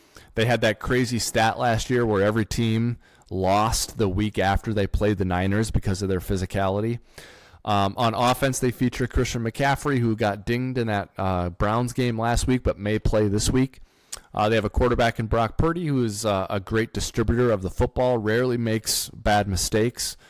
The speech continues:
although he made some <laughs> last week. But, uh, for the balance of his short career so far, he's been, um, a very, very smart player who rarely makes mistakes, can do anything Kyle Shanahan asks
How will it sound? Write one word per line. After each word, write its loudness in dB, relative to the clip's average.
although 2
he 2
made -2
some -2
<laughs> -
last 0
week. 0
But, 0
uh, -2
for -6
the -4
balance 0
of -4
his 0
short -2
career 0
so -2
far, 0
he's -2
been, -2
um, 0
a 0
very, 2
very 0
smart -2
player 2
who 0
rarely 0
makes -4
mistakes, -4
can -4
do -4
anything -2
Kyle 0
Shanahan -4
asks -4